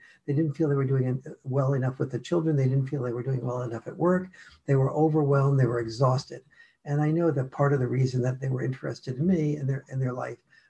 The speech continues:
uh, was because I was a reasonably emotionally intelligent guy that <laughs> might play a role in the process of relieving them from that type of stress.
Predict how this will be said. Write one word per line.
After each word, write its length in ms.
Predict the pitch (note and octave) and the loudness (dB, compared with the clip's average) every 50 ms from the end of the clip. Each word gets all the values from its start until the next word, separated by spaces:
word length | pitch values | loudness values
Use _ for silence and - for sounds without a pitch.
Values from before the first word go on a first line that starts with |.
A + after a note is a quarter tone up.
| _ - C#3+ | _ -4 -2
uh, 60 | C3+ | 0
was 240 | C3+ B2 C3 B2+ B2+ | 0 2 2 0 0
because 420 | - - B2+ - - C3 C3+ C3 C3 | 0 -4 -6 -4 -2 -2 -2 -2 -2
I 60 | B2+ | -4
was 160 | B2 A#2+ C3 | -6 -4 -4
a 60 | B2+ | -4
reasonably 400 | A#2 A#2 C3 B2+ A#2+ B2 B2+ B2+ | -4 -2 -2 -2 -2 -2 -4 -4
emotionally 480 | B2 A#2 A#2+ A#2+ B2+ - - C3+ B2 A#2+ | -4 -4 -4 -6 -8 -6 -6 -6 -6 -6
intelligent 500 | A#2 - - C3 B2+ B2 - C#3 C3+ C3 | -6 -6 -4 -4 -4 -4 -4 -6 -6 -4
guy 220 | C3 B2+ B2+ B2+ | -4 -2 -2 -2
that 160 | A2+ C3+ - | -4 -6 -6
<laughs> 60 | - - | -4 -2
might 200 | G3 - - - A#3+ - D#3 | -2 -2 0 -2 -4 -6 -6
play 200 | - - D3 C#3+ | -4 -2 0 0
a 60 | C3 | 0
role 400 | A#2+ B2+ C3+ C3+ B2 A#2+ B2 B2+ - C#3+ C3+ C3 - - | 2 2 4 4 2 2 -2 -4 -6 -4 -4 -2 2 6
in 100 | C3 C3+ | 6 6
the 60 | C3 | 6
process 500 | C3 - C#3 C3 B2+ - C#3 C3 - - | 6 4 2 2 2 4 2 2 2 2
of 140 | C#3 C3 C3+ | 0 2 2
relieving 400 | C3 B2 B2+ C3+ C3+ C3+ C3 B2+ | 2 4 4 2 2 4 2 2
them 160 | - A#2+ - | 2 0 -2
from 140 | - B2+ A#2+ | -2 -2 -2
that 160 | B2 B2 - | -2 -4 -6
type 200 | - C#3 C3 C3 | -4 -6 -6 -6
of 80 | C3 | -6
stress. 460 | C3 - - A3+ A#3 G#3+ C3+ C3 - | -8 -4 -2 -2 0 0 -2 -6 -8